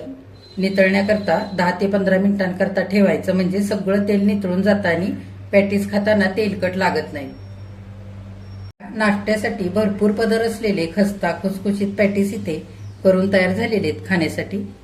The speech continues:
किती छान झालेत बघा, भरपूर पदर सुटलेले आहेत आणि मस्त खुसखुशीत झालेले आहेत. हे पॅटीस तुम्ही हिरव्या चटणीसोबत खाऊ शकता, सॉससोबत खाऊ शकता किंवा नुसते खायला सुद्धा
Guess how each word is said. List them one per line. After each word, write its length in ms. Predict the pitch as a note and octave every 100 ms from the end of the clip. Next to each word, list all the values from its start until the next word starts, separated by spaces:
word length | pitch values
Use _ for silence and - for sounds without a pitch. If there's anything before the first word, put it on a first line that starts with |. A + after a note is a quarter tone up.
| - -
किती 240 | G3+ G3+
छान 220 | G3+ G#3 G3+
झालेत 340 | G#3+ G3+ -
बघा, 240 | E3+ D3 D3 - - - - - -
भरपूर 400 | E3+ G3+ G3+ F#3+ F#3+
पदर 280 | G#3 F#3+ F#3
सुटलेले 480 | B3 G#3 F3 D#3+
आहेत 140 | D#3+ E3+
आणि 180 | E3+ F3+
मस्त 440 | F#3+ - - A3+ A3
खुसखुशीत 480 | A#3 - G#3 G3+ F3+
झालेले 440 | F#3 G#3+ F#3 D3
आहेत. 160 | C#3 - - - - - - - -
हे 120 | G3
पॅटीस 420 | G#3 G3+ G#3+ G3+
तुम्ही 260 | A#3 F#3+ D#3+ F#3 - - - -
हिरव्या 320 | G#3 G3+ G3 F#3+
चटणीसोबत 680 | G3+ F3+ F3+ F#3+ F3+ F3+ -
खाऊ 160 | E3+
शकता, 400 | E3 E3+ - D#3+
सॉससोबत 680 | D#3 G3 F#3+ - G3 E3+ -
खाऊ 140 | F#3 D#3+
शकता 360 | - - -
किंवा 240 | - G3+ G3+
नुसते 400 | G3+ G3+ - A3+
खायला 280 | A3+ A3 A3+
सुद्धा 360 | G#3 G#3 E3+